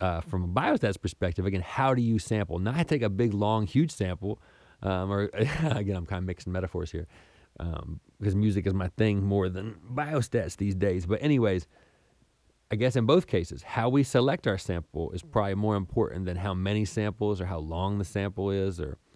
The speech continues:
in the case of sampling of that, you know, election data, how large the sample is, how many people you talk to. If you don't select them well, they just represent one or two or three perspectives, but there's a whole bunch of other perspectives that are not being touched.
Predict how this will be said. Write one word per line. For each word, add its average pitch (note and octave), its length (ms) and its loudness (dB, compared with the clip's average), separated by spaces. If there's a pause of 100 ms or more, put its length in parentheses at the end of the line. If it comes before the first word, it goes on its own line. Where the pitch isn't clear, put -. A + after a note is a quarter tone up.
(300)
in F2 80 -2
the F2+ 80 -2
case F#2+ 380 -6
of D#2+ 320 -6 (720)
sampling G2+ 480 -2
of F2 80 -4
that, F2 220 -4 (200)
you G2 100 -4
know, F2 80 -2
election G#2 460 0
data, D#2+ 400 -4 (160)
how F#2 160 0
large A2 400 0
the F2+ 60 -6
sample F2 340 -6
is, - 80 -8
how A#2 80 -2
many A#2 140 -2
people A2 420 -4
you F2+ 80 -6
talk C3 320 -6
to. D2+ 200 -8
If F2 120 -12
you F#2+ 80 -2
don't G#2+ 160 0
select G2+ 380 -2
them F2+ 180 0
well, G2+ 380 0 (560)
they G#2 140 2
just G2+ 160 0
represent G2+ 500 2
one G2+ 240 2
or F#2+ 80 0
two G2 260 0
or F#2 80 2
three F#2+ 220 0
perspectives, G#2+ 560 -2
but F2 100 -2
there's F2 120 -4
a F2+ 40 -6
whole G#2+ 160 2
bunch F#2+ 220 0
of E2+ 80 0
other G#2+ 180 2
perspectives F#2 600 -2
that E2 100 -6
are E2+ 60 -4
not F2 320 -4
being F2+ 200 -2
touched. - 500 -6